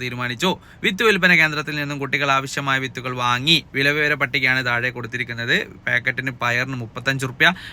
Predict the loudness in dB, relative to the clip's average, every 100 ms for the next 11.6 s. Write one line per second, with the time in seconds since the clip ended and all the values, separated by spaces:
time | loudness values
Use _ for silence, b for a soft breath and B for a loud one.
0 | B 0 2 0 0 -4 -2 0 2 2
1 | 2 2 2 0 2 0 0 -2 -2 0
2 | 2 4 4 4 2 0 2 4 4 2
3 | 2 2 2 0 0 -2 0 0 2 2
4 | 2 2 4 6 6 6 0 4 8 8
5 | 4 B B 6 6 6 4 0 4 4
6 | 4 0 2 2 2 -2 -6 -8 -6 -2
7 | 0 -2 -4 -2 -2 -2 -10 -10 -6 -4
8 | -2 -4 -6 -2 2 6 6 6 2 0
9 | -2 -2 -4 -2 -2 -2 -4 -10 -8 -2
10 | 0 2 0 0 4 4 6 4 2 -2
11 | -2 0 0 2 2 2